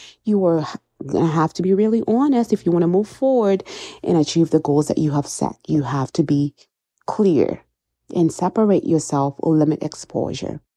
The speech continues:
One of the most popular anchors people have is other people.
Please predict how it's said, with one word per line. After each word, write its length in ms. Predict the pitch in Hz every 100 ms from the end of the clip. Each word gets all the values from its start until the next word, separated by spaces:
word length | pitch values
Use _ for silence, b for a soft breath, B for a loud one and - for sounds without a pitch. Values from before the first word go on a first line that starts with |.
| _ _ _ _ _ _ _ _ _
One 140 | 190 202
of 60 |
the 80 | 240
most 280 | 214 180 -
popular 340 | 165 170 156 147
anchors 520 | 165 160 160 147 139
people 260 | 156 147 147
have 340 | 175 165 131
is 180 | 135 - _
other 220 | 196 214 170
people. 600 | - 285 - 135 110